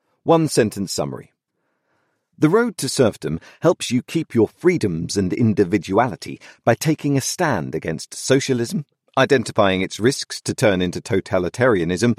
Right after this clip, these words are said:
and why this was especially important after World War Two.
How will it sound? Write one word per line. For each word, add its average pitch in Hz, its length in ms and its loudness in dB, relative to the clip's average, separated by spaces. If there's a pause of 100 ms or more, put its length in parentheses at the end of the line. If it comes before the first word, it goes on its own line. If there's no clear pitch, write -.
(260)
and 123 180 2
why 165 320 0 (160)
this 170 220 2
was 131 120 0
especially 113 540 -2
important 95 480 0 (180)
after 98 300 0
World 92 320 2
War 85 240 0
Two. - 320 -14